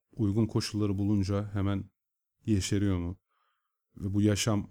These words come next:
moleküller olarak nasıl bir şeye dayanıyor? Bu gibi soruların cevaplarını bir kere kişisel olarak merak ediyorum yani. Çok merak ediyorum. Öncelikle bu merak duygum tatmin olacak.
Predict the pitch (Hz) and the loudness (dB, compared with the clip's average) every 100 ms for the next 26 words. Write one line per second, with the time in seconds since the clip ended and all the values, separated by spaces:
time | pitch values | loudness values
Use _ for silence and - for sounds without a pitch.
0 | 113 107 101 95 107 104 95 92 98 - | -2 0 0 0 0 0 0 0 -2 -2
1 | 101 - 92 98 - 95 95 92 87 85 | -4 -4 -4 -4 -4 -2 -2 -2 -2 -2
2 | 82 85 110 123 120 120 117 117 123 110 | -4 -2 -2 -2 0 4 4 4 4 4
3 | 107 - 113 107 - 110 - - 101 90 | 2 2 0 0 -2 -4 -4 -2 0 0
4 | 120 98 92 92 - 90 82 80 80 80 | -2 0 2 0 -2 -4 -4 -4 -6 -8
5 | 85 - - 90 82 - 82 80 82 - | -8 -8 -4 -4 -4 -6 -8 -10 -10 -16
6 | _ _ - _ _ _ _ _ _ _ | _ _ -20 _ _ _ _ _ _ _
7 | _ - 110 107 117 143 127 117 117 117 | _ -4 0 2 2 2 4 6 6 4
8 | - 101 95 92 85 - 85 82 80 139 | 2 2 2 -2 -6 -4 -4 -4 -4 -8
9 | - | -10